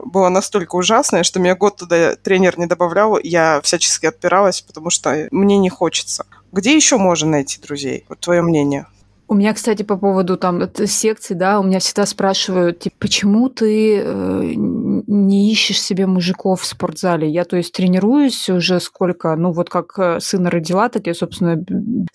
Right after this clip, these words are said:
Speaker 2: там, с маленькими перерывами тренируюсь в спортзале постоянно. И, но за всё время, вот, считай, за десять лет у меня только одно знакомство было в спортзале. Я не понимаю просто. Я хочу в-, вхожу в спортзал, чтоб тренироваться, простите, а не искать себе друзей, тем более уж мужиков.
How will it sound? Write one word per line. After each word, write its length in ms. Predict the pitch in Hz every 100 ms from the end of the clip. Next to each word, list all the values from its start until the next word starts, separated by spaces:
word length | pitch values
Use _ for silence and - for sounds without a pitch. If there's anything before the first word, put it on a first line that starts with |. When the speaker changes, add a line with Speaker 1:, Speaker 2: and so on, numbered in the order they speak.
| -
Speaker 2:
там, 120 | 170
с 180 | - -
маленькими 500 | 196 190 180 - 175
перерывами 680 | 175 175 175 247 262 208 170
тренируюсь 580 | 175 170 175 202 220 202
в 40 |
спортзале 540 | - 180 170 190 190
постоянно. 680 | 185 175 - 175 175 165 151
И, 140 | 151 160
но 260 | 170 175 170
за 160 | 175 180
всё 240 | - 208
время, 480 | 170 185 269 302 269 - - -
вот, 140 | 180 175
считай, 260 | - 190
за 140 | 175 170
десять 320 | 185 - -
лет 200 | 254 -
у 60 |
меня 140 | 190 175
только 240 | 175 180
одно 240 | 175 185 180
знакомство 580 | 180 170 160 160 -
было 240 | 147 160 160
в 40 |
спортзале. 580 | - 165 151 190 262 254
Я 160 | 180 196
не 140 | 196
понимаю 560 | - 190 196 190 170 156
просто. 340 | 165 151 -
Я 140 | 175 220
хочу 260 | 220 208
в-, 60 | -
вхожу 480 | - - 196 185 202
в 80 |
спортзал, 440 | - - 156 147 240
чтоб 240 | - 185 -
тренироваться, 560 | 190 175 190 190 - -
простите, 460 | 160 - 160 160
а 60 | 160
не 160 | 170
искать 240 | 170 196 185
себе 240 | - 160
друзей, 420 | 170 165 156 254
тем 220 | 208 160 156
более 240 | 190 196
уж 180 | 170 -
мужиков. 600 | 165 165 175 - 151